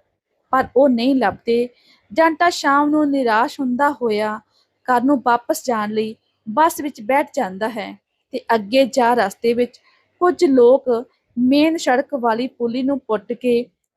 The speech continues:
ਉਸ ਦੀ ਮੁਰੰਮਤ ਕਰ ਰਹੇ ਹੁੰਦੇ ਹਨ ਤੇ ਉਹ ਬੱਸ ਨੂੰ ਪਿੰਡੋਂ ਬਾਹਰੋਂ ਬਾਹਰ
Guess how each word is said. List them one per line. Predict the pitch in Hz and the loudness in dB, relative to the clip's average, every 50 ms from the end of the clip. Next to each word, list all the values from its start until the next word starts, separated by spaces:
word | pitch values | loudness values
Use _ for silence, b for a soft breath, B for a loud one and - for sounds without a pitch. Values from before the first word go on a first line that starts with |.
| - | 0
ਉਸ | 269 311 330 | 0 2 2
ਦੀ | 269 349 349 | 2 2 2
ਮੁਰੰਮਤ | 330 302 294 285 262 247 220 220 247 285 285 - | 2 4 4 4 4 4 2 2 0 -2 -2 -4
ਕਰ | - 277 269 262 | -2 -2 -2 0
ਰਹੇ | 233 220 226 269 | 0 0 -2 -2
ਹੁੰਦੇ | 240 226 220 208 196 185 247 277 | -4 -6 -8 -8 -6 -4 -4 -4
ਹਨ | 226 262 240 240 240 240 - _ _ _ _ _ _ _ _ - | -4 -4 -6 -6 -6 -8 -12 _ _ _ _ _ _ _ _ 0
ਤੇ | 330 359 | 2 2
ਉਹ | - - - 349 349 | 4 4 2 2 4
ਬੱਸ | 285 269 247 226 262 - - | 4 2 2 2 0 -2 -4
ਨੂੰ | 269 277 285 285 294 294 _ _ _ _ _ _ - | -2 -2 -2 -2 -4 -6 _ _ _ _ _ _ -6
ਪਿੰਡੋਂ | 311 277 302 294 320 339 330 | -2 -2 0 0 2 2 0
ਬਾਹਰੋਂ | 269 233 240 233 240 254 285 277 269 | 2 2 2 2 2 2 2 2 2
ਬਾਹਰ | 226 247 233 247 - - 294 294 294 269 269 | 0 0 -2 -2 -2 0 0 2 2 0 -2